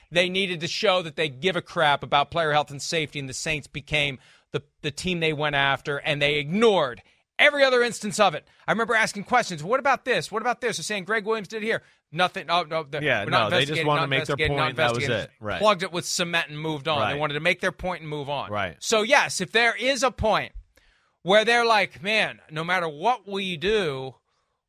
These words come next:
Speaker 1: we, we, we can't get anybody to understand this." Yeah, it,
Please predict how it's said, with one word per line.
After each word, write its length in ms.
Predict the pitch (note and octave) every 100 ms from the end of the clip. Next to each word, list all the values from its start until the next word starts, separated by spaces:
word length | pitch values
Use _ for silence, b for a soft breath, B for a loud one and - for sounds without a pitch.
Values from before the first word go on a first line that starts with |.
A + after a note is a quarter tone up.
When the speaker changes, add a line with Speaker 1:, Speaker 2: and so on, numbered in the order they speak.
| _ -
Speaker 1:
we, 220 | D3+ D#3+
we, 340 | B2+ D#3+ F#3 - _ C3+ C3+ C3+
we 160 | C#3 D#3
can't 300 | - F3 D3
get 100 | C#3+
anybody 340 | C#3 C3 B2+
to 60 | A#2+
understand 540 | G2+ - F#3 G#3 E3+
this." 260 | A#2+ G2+ -
Yeah, 160 | A3+
it, 340 | C#3+ B2 E3